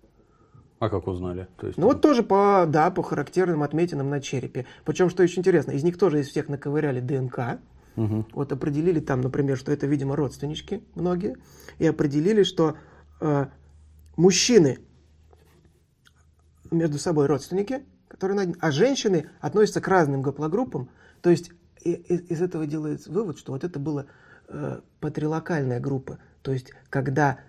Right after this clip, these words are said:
Speaker 2: женщина переходит жить, ну, если можно так сказать, в сообщество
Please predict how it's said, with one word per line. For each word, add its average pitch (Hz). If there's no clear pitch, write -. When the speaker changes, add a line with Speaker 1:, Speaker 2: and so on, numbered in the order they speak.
Speaker 2:
женщина 160
переходит 160
жить, 170
ну, 151
если 139
можно 135
так -
сказать, 165
в -
сообщество 175